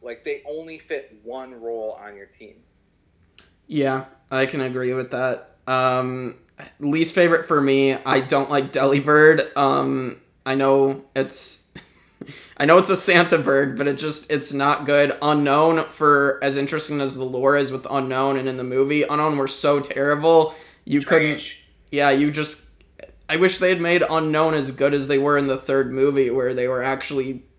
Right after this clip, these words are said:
Speaker 2: interesting Pokemon, but they weren't, <laughs> so, or they, they aren't good.
Speaker 1: Also, Unknown is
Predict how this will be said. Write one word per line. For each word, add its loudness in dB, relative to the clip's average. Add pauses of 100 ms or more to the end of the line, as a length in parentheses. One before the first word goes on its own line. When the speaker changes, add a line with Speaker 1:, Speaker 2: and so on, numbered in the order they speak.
(100)
Speaker 2:
interesting -6
Pokemon, -6 (180)
but -8 (880)
they -10
weren't, -6
<laughs> -
so, 0 (140)
or 4
they, -2
they 2
aren't 0
good. -4 (680)
Speaker 1:
Also, -8
Unknown -10
is -14